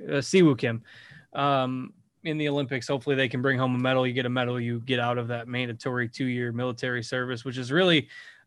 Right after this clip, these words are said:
um, uh, messed with a lot of the South Korean golfers, like Sang Moon Bae. Uh, had to take, you know, his two-year leave and, and hasn't really done anything since he's been back. So, um, you know, somebody like Sung Jae and,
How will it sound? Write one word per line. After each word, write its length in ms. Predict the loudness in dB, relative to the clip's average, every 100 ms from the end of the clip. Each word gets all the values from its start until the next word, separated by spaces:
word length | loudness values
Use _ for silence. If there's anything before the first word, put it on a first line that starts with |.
| 0
um, 540 | 4 4 2 -4 -8 _ _ _
uh, 160 | -10 -8
messed 320 | -2 0 0
with 100 | -4
a 40 | -2
lot 240 | 2 2
of 80 | 2
the 120 | -2 -6 -10
South 320 | 2 2 2
Korean 340 | 0 0 0
golfers, 520 | 2 2 0 -2 -2
like 160 | -4 -6
Sang 280 | 0 2 2
Moon 160 | 0
Bae. 440 | 2 2 4 2 -2 -10 -20 _ _ -6
Uh, 380 | 0 2 0 -2 -10 -14 -14 -14 -12
had 280 | -6 -4 -4
to 80 |
take, 240 | -2 -2 -2
you 100 | -4
know, 120 | -4
his 180 | -2 -4
two-year 340 | -2 0 0
leave 340 | 0 0 -2 -2
and, 200 | -4 -4
and 160 | -6
hasn't 320 | -4 -4 -2 -4
really 160 | -4
done 220 | -2 -2
anything 280 | 0 -2 -4
since 240 | -4 -6 -4
he's 200 | -6 -4
been 180 | -4
back. 380 | 0 2 2 -2
So, 400 | -2 4 4 2 -4 -20 -20 _ -8
um, 480 | -2 -2 -2 -6 -8
you 80 | -8
know, 160 | -6
somebody 300 | -4 -2 0
like 180 | 2 0
Sung 300 | -2 -2 0
Jae 360 | 2 2 2 -2
and, 240 | -4 -8